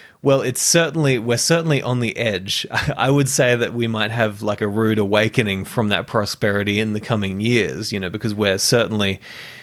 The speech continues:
um, it seems like we're driving off the cliff at a horrifying pace. But, um,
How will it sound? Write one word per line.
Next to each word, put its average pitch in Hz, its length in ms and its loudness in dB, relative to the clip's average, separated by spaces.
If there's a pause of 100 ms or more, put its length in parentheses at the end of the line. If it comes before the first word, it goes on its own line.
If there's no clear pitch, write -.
(200)
um, 98 220 0
it 90 120 -2
seems 110 320 2
like 101 220 0
we're 101 100 2
driving 101 720 0
off 104 240 0
the 101 120 -2
cliff - 400 0
at 104 140 0
a 95 300 -2 (220)
horrifying 101 600 0
pace. 101 520 -2 (460)
But, 107 520 0
um, 98 520 0